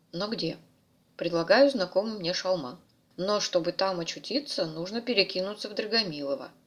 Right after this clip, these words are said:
А случайно у меня ни копейки на тыру. Решаем ехать на трамвае Зайцем.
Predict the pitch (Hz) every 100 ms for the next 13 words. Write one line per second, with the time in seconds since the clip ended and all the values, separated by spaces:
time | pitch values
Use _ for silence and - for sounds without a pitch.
0 | - 165 - 165 - 226 285 277 269 254
1 | 247 247 247 - 160 180 320 - 185 -
2 | 208 214 185 165 - 170 151 - _ _
3 | _ _ _ - 180 180 196 240 214 160
4 | 185 - 170 165 170 160 156 165 180 160
5 | 151 135 131 -